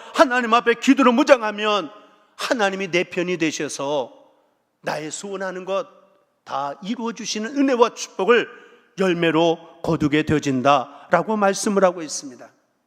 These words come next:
분명한 것, 하나님은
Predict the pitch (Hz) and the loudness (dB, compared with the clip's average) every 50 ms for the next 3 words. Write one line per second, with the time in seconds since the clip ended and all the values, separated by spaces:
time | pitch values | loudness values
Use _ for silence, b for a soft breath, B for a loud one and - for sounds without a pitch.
0 | _ _ _ _ _ _ _ _ _ _ _ _ _ _ - 165 196 190 190 185 | _ _ _ _ _ _ _ _ _ _ _ _ _ _ -10 -8 -2 0 2 2
1 | 180 175 170 165 165 165 180 175 - - - - - - _ _ _ _ _ _ | 2 0 0 0 4 4 4 4 4 -2 -10 -20 -20 -20 _ _ _ _ _ _
2 | _ _ _ _ _ _ _ _ - - - 220 170 151 147 139 147 160 147 127 | _ _ _ _ _ _ _ _ -6 -2 0 0 0 0 0 0 -2 -2 -2 -4
3 | - | -8